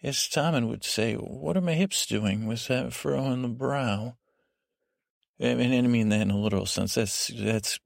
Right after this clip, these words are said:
no. Uh, wash your mind out. Uh, but there's so much going on in the background. There's a giant lion sigil.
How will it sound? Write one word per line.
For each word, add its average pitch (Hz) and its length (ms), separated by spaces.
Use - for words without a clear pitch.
no. 104 640
Uh, 107 160
wash 113 440
your 104 100
mind - 260
out. 95 240
Uh, 113 240
but 127 120
there's 127 200
so 143 160
much 135 240
going 127 200
on 127 60
in 120 60
the 113 60
background. 110 720
There's 107 180
a 104 160
giant 110 560
lion 113 480
sigil. 110 1000